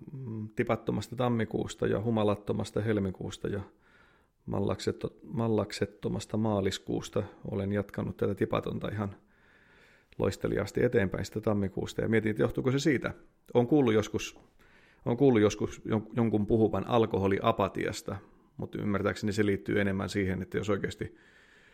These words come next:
niin kuin oikeasti juo ja käyttää paljon alkoholia, niin sitten saattaa vajota mieli sellaiseen apaattiseen tilaan. Tota, koitin itse asiassa googlata tämän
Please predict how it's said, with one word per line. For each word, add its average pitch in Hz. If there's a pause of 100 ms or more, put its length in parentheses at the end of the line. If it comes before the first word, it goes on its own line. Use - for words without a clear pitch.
(200)
niin 98
kuin 90
oikeasti 98 (100)
juo 101
ja -
käyttää -
paljon 55
alkoholia, -
niin 107
sitten - (840)
saattaa 98
vajota 101
mieli 98
sellaiseen 98 (960)
apaattiseen 101
tilaan. 107 (1000)
Tota, 95 (300)
koitin 143
itse 135
asiassa -
googlata 113
tämän 101